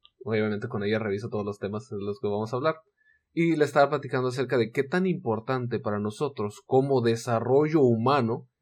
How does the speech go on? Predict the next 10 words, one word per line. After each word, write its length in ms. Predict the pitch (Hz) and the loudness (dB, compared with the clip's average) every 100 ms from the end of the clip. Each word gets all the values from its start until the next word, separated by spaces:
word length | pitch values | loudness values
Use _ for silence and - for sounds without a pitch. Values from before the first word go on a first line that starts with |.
| _ | _
es 240 | 143 139 139 | 2 4 2
el 100 | 135 | -2
jugar 440 | 120 107 107 139 _ | -2 -4 -4 -4 _
con 200 | 117 104 | -6 -4
otras 280 | 98 104 - | -6 -10 -10
personas, 560 | - 127 202 - _ _ _ _ _ _ _ _ _ - | -12 -8 -8 -10 _ _ _ _ _ _ _ _ _ -8
desde 400 | 123 127 104 98 | 2 2 2 -2
que 120 | 98 | -4
somos 360 | - 120 190 147 | -6 -6 -6 -6
niños. 440 | 101 196 202 - | -2 -2 -4 -14